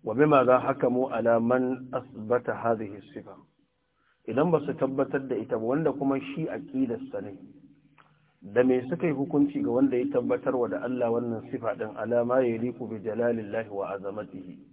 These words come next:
akan abin da ya dace da girman Allah da kuma buwayarsa? Ɗaya daga cikin mushkilar da wasu ke samu, a,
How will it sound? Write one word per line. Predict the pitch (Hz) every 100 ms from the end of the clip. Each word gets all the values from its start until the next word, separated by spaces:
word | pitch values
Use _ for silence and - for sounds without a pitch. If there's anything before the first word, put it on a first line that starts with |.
| - - _ _ _ _ _
akan | 113 - 127 131
abin | 117 127 117
da |
ya | 113 117
dace | 113 117 117 123 104
da | 98
girman | 101 120 117 117 120
Allah | 123 120 120 - - - - - - - - _ _ - _ _ _ -
da | 104
kuma | - 120
buwayarsa? | 117 113 104 107 101 - 107 - - _ _ _ _ _ _ _ _ _ _ _ -
Ɗaya | 147
daga | 147 127 -
cikin | 135 131
mushkilar | 123 131 - 135 120
da | 113
wasu | 113 131 -
ke | 113 95
samu, | - 110 107 - - - - - - - - - - - - - - _ -
a, | 98 98 98 92 -